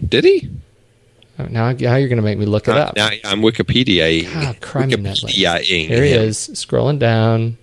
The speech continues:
Speaker 2: Airbrushed one sheets, nineteen nineties, two thousands, Struzan cover art for Action Comics eight hundred, including his own self-portrait, lower left.
Speaker 1: Oh, there.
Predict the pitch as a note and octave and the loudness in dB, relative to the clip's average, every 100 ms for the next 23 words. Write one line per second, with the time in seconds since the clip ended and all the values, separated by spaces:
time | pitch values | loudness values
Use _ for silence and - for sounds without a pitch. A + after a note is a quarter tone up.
0 | _ _ - A#2+ A#2+ B2+ - A#2+ A2+ A2+ | _ _ -4 -2 0 0 0 0 0 -2
1 | - A2+ - B2 C3+ C#3 D#3 D3 C#3+ - | -2 -2 0 2 2 2 2 2 0 0
2 | D#3+ D#3 G#2+ G2+ G#2+ G2 - - C3+ B2+ | -2 2 4 4 0 -4 -6 -2 0 2
3 | B2+ B2+ B2+ G#2+ G2+ F#2+ - G2+ G2 - | 2 2 2 4 4 4 2 2 2 0
4 | C3+ - A#2 A2 - G#2+ G#2 A2+ G2+ F2 | -2 0 0 0 2 2 2 2 -2 -4
5 | - - - - - - A#2+ G#2 - A#2+ | -6 -12 -20 -20 -20 -4 0 2 4 4
6 | A2+ G#2+ G#2 A2 A2 A#2 - G2+ - F#2+ | 4 2 4 4 2 2 2 2 2 0
7 | F#2 - - _ _ - A2 - F2 - | 0 -4 -8 _ _ -4 0 0 -2 -4
8 | - - - _ _ - - - E3+ G#3 | -6 -12 -20 _ _ -20 -10 0 2 4
9 | B2 F#2+ G#2 | 4 4 2